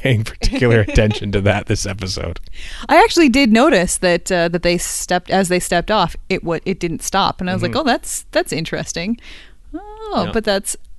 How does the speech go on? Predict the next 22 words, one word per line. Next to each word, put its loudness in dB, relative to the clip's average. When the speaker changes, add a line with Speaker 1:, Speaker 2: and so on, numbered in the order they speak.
Speaker 2:
that's -6
really -4
cool." -6
And -4
yeah, -2
I -2
can -6
totally -4
see -6
safety -6
risks, -8
but -4
it -4
<laughs> -8
seems -6
like -4
a -4
kind -6
of -8
a -4
neat -6
idea. -4